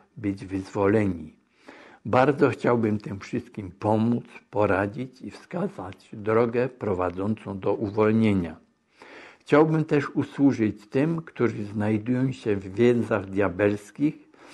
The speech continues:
i wcale sobie z tego nie zdają sprawy. Tym chciałbym wyjaśnić, jak niebezpieczny jest to stan,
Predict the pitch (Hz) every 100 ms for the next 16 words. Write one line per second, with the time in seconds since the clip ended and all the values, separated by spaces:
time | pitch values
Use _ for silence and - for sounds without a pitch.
0 | - - - 117 - - 143 131 139 143
1 | - 113 101 104 - - 117 117 117 101
2 | 101 95 98 98 98 - - 131 120 113
3 | 90 80 _ _ _ _ _ _ - _
4 | _ 143 175 170 - 127 123 120 117 101
5 | 113 131 139 - 110 95 - 113 95 98
6 | 117 110 98 - - 147 - - 117 107
7 | - - 92 - - 117 104 78